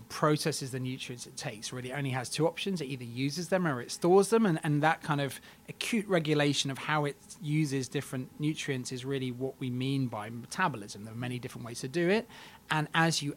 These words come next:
age, you lose the capacity to regulate that really properly. So as you then to make the wrong choices, um, with your metabolites, you then either store them when you shouldn't, or you store them in the wrong place, and that leads to disease risk. What your question is about is,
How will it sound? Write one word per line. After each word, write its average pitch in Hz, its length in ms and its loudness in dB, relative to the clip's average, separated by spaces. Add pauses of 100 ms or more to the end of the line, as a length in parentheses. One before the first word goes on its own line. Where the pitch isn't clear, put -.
age, 151 640 0
you 139 160 -2
lose 147 440 4
the 156 80 -2
capacity 135 440 -6
to 131 100 -8
regulate 123 500 -6
that 127 220 -10
really 127 380 -4 (400)
properly. 113 400 -6
So - 160 -6
as 135 160 -6
you 139 80 -4
then 139 160 -4
to - 80 -6
make 127 240 -6
the 127 80 -8
wrong 147 440 6
choices, 151 640 0 (440)
um, 147 220 0
with 139 140 0
your 135 120 0
metabolites, 156 680 0
you 131 60 -4
then 127 160 -4
either 127 200 -4
store 143 340 0
them 131 140 -2
when 120 160 -4
you 120 100 -4
shouldn't, 196 460 2
or 127 100 -8
you 120 100 -8
store 139 260 -2
them 135 100 -2
in 127 80 -2
the 123 80 -4
wrong 123 200 -4
place, 135 320 -2
and 127 100 -6
that - 40 -8
leads 131 180 -6
to - 60 -16
disease 123 340 -8
risk. 127 400 -6 (580)
What 202 160 2
your 170 100 4
question 277 400 0
is 160 60 0
about 139 220 0
is, 143 200 -4